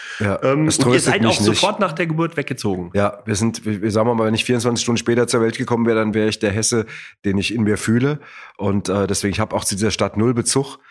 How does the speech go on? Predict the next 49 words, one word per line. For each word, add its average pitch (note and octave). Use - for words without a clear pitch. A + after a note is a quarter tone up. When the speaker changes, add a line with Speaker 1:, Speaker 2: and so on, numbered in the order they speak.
Speaker 1:
Also G2
meine G2
Großeltern A2+
haben A2
da A2+
noch A2
gelebt A2+
und G2+
wir G2+
hatten G2+
auch G#2
noch F#2+
so A2
irgendwie G#2+
irgendeine A2+
Tante A#2+
noch A2
und G#2
was G2+
weiß F#2+
ich. G#2+
Und G#2
da G2+
sind, F#2+
als, G#2
bin A2
ich G#2+
als G#2+
kleines G#2
Junge A2+
dann A2
ab -
und G2
zu A2+
mitgenommen A2+
worden. G#2+
Und, F#2+
äh, F#2
das G2
Einzige, A2
was A2
natürlich G#2
in G#2+
Wuppertal A2+
beeindruckend G#2
ist, F2+
ist -
die F#2+
Schwebebahn. A#2